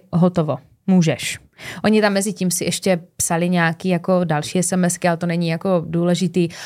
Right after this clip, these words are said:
Ona tam třeba psala, že ju to už strašně jako nudí, že furt ještě neusnul a jako celkem jako přiznání jako dobrý. A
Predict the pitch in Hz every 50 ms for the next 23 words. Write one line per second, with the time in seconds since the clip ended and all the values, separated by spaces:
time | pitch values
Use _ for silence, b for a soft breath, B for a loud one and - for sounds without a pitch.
0 | B B - 196 196 185 190 180 - - 190 180 180 - - 185 175 175 175 180
1 | 170 165 175 175 175 - - 180 170 165 - 175 165 165 - 190 185 185 175 175
2 | 180 180 185 175 - - 190 - - - - 208 190 175 170 165 170 - - 185
3 | 180 180 185 180 180 170 175 - 233 240 - 247 247 _ _ _ _ _ - -
4 | - - _ - - 262 247 - 226 208 208 - 208 180 - - 208 185 185 190
5 | 180 180 180 185 185 180 175 - 185 175 160 175 202 226 262 254 B B B B
6 | B B B B B B B B B B B B B _ - 220 226 220 202 190
7 | 185 180 180 170 170